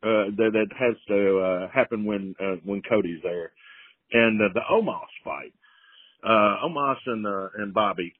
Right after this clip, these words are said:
um, I don't know if some people can understand what it's like to run around that ring, throw each other off of it, do all of this,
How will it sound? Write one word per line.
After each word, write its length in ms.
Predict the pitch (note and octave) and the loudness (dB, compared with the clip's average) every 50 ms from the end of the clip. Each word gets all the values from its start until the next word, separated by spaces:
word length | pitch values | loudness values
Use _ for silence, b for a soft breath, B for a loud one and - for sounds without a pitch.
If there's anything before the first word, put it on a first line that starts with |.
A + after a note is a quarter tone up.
| - | -2
um, 300 | A#2 B2 B2 A#2 A2 G2+ - _ _ _ _ _ _ _ _ _ _ _ _ - | 0 2 2 2 0 -2 -8 _ _ _ _ _ _ _ _ _ _ _ _ -8
I 100 | - G3 | -6 -4
don't 200 | A3+ A#3 F#3 C#3 | -2 -2 -2 0
know 260 | C#3 C#3+ C#3 C#3 C3 - | 0 0 0 0 0 -2
if 140 | A2 - - - | -6 -8 -6 -6
some 120 | D3+ C#3 | -8 -6
people 240 | C3 C#3 C3 A#2 A#2 - | -4 -6 -4 -4 -4 -4
can 120 | - A#2 | -4 -4
understand 720 | A2+ A#2 A#2 A2 G2 - - A#2 A2+ A2 G#2+ G2+ G2 G2 | -4 -4 -4 -4 -6 -6 -4 -4 -2 -2 -2 -4 -6 -4
what 160 | F#2 A2 B2 B2 | 0 2 2 2
it's 200 | A2+ - - - | 2 -4 -4 0
like 280 | A2+ A2 A2 G2+ F#2 - - - | 2 2 2 0 -2 -8 -12 -6
to 220 | A2+ G#2 G2 F#2+ F2 - _ | -4 -4 -4 -4 -6 -12 _
run 280 | - F#2 A2+ B2+ C#3+ E3 | -2 2 4 4 6 4
around 480 | D#3 C3+ C3+ C3+ C#3 C#3 C3 C3 B2 | 4 4 4 2 2 2 2 0 2
that 220 | A2+ A2+ B2 A#2 - | 0 0 0 -2 -2
ring, 440 | G#2+ A2+ A2+ G#2+ F#2+ E2+ E2 E2 _ _ _ _ _ _ _ _ _ _ - | -2 -2 0 -2 -4 -6 -10 -20 _ _ _ _ _ _ _ _ _ _ -2
throw 240 | - B2+ C#3+ D3+ D#3 | 0 2 4 4 4
each 180 | D#3 D3+ - D3+ D3 D3 | 2 0 0 0 2 2
other 200 | C3+ C3+ B2+ B2+ | 2 2 2 2
off 240 | B2+ B2+ B2 A#2+ - - | 2 2 2 0 0 -2
of 180 | A2 G#2+ G2 | -4 -4 -2
it, 80 | G#2+ G2+ - - | -4 -10 -6 0
do 200 | A#2 B2 A#2+ A2+ | 2 2 4 6
all 280 | A#2+ B2+ C3+ C#3+ C#3+ | 4 4 4 2 0
of 100 | C#3 A#2+ | -2 -4
this, 200 | A2+ B2 B2 B2 | -4 -6 -6 -6